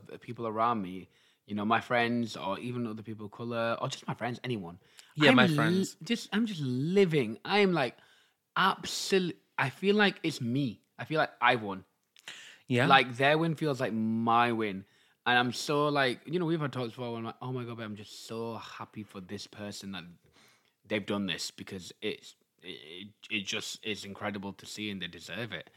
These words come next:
Speaker 1: You know? And it's interesting that, you know, I meet, as I'm meeting more and more people, as we're doing more and more things,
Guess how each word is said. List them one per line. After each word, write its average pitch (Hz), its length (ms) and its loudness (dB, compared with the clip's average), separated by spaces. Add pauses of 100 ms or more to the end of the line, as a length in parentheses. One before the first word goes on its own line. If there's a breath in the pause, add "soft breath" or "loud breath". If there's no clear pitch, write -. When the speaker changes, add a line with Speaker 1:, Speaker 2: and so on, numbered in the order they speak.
(460 soft breath)
Speaker 1:
You 107 80 -6
know? 127 260 2
And 127 180 0
it's 113 120 -6
interesting 139 460 -4
that, 117 280 -2
you 113 140 -6
know, 104 160 -4
I - 80 -4
meet, 117 300 0
as 131 140 -4
I'm 139 120 -2
meeting 127 220 -2
more 120 240 0
and 120 80 -2
more 117 140 0
people, 113 360 -6
as 98 140 -2
we're 104 60 -10
doing 101 200 -4
more 104 220 -2
and 107 80 -4
more 101 300 -2
things, 92 400 -8